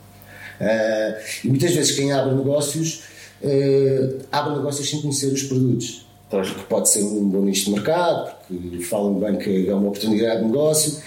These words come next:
Speaker 1: e eu acho que é, acima de tudo é importante conhecer o produto. E ser, e ser empresário. Ser empresário também é importante saber ser empresário.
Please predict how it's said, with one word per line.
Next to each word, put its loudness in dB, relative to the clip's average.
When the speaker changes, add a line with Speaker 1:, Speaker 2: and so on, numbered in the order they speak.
Speaker 1:
e 2
eu 4
acho 0
que -4
é, -4
acima 2
de -2
tudo 0
é 2
importante -2
conhecer -2
o -2
produto. -2
E 2
ser, 4
e 2
ser 2
empresário. 0
Ser 0
empresário 0
também 0
é 0
importante -2
saber 2
ser 2
empresário. 0